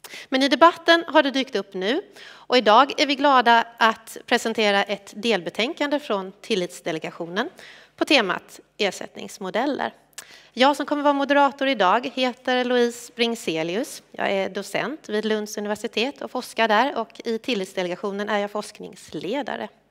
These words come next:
Vi ska förvalta er tid väl. Vi tänkte göra det på det här viset, att först inleder vi med att Tillitsdelegationens ordförande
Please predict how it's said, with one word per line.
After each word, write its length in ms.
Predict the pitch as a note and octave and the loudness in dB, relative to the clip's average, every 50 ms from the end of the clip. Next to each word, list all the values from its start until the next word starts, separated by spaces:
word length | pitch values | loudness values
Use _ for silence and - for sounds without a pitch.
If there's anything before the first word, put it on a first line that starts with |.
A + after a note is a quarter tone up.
| _ _ _ _ _ _ _ _ - - - - - - - - - - - _ _ _ _ _ _ _ _ _ | _ _ _ _ _ _ _ _ -14 -14 -12 -14 -20 -20 -20 -20 -20 -20 -20 _ _ _ _ _ _ _ _ _
Vi 160 | - D4+ E4 D#4 | 4 4 4 6
ska 300 | - - E4 D#4+ D#4+ - - | 6 6 8 8 8 8 4
förvalta 540 | - E4 D#4 C#4 D4+ C#4+ C#4+ C#4+ - C#4+ C#4 | 4 4 6 8 8 8 8 6 4 2 4
er 260 | - C4+ C4 B3+ B3 | 4 4 4 4 2
tid 480 | B3 B3 - C#4 B3+ A#3+ A#3+ G#3 G3+ - _ _ - | 0 -2 -2 0 0 0 0 -2 -4 -10 _ _ -8
väl. 460 | G#3 G3 G#3 F#3+ F#3 G#3 C4+ E4+ A4 - - - - - - _ - - | 0 4 4 6 8 8 6 6 4 0 -4 -20 -20 -20 -20 _ -12 -6
Vi 160 | - B3 A#3+ | -4 -4 -2
tänkte 280 | A#3 - B3+ A#3+ A#3+ B3+ | 0 0 -2 0 2 2
göra 100 | A#3+ A#3 | 2 2
det 60 | A3 | 2
på 120 | - A#3 | 0 0
det 60 | G#3+ G#3 | 2 4
här 200 | F#3+ G3 G3+ G#3 | 6 4 4 4
viset, 600 | A3+ A3 G#3 - - - F#4+ G4+ - - - - - - - | 2 -2 -4 -2 -2 -2 -2 -2 -2 -6 -20 -20 -20 -8 -2
att 300 | A3+ G#3+ G#3+ - - - - - - _ _ | 0 0 0 -2 -6 -20 -20 -20 -20 _ _
först 420 | - C#4+ D#4 E4 - - - - | -2 0 0 0 -2 -8 -14 -6
inleder 380 | - - C#4 C4 A#3 B3 A#3 B3 | -2 0 0 0 0 -2 -2 0
vi 160 | A#3+ C4+ D4+ | 0 -2 -2
med 180 | D4+ C4 A#3+ A3+ | -2 -4 -4 -2
att 380 | - A3 A3 - - - - - | 0 0 0 -2 -6 -18 -10 -6
Tillitsdelegationens 1000 | - B3 G#3+ G#3+ G#3 - - G3 F#3+ F#3+ F#3+ F#3 - - F#3+ F#3+ G3 F#3 F#3 - - | -4 -4 -4 -4 -8 -10 -8 -6 -6 -4 -6 -6 -8 -8 -10 -8 -8 -12 -12 -14 -12
ordförande 800 | - A3+ G3 E3 - - - - - E3 F3+ F3+ F#3+ F#3 - - | -8 -8 -8 -8 -10 -14 -14 -12 -10 -10 -10 -10 -10 -10 -10 -10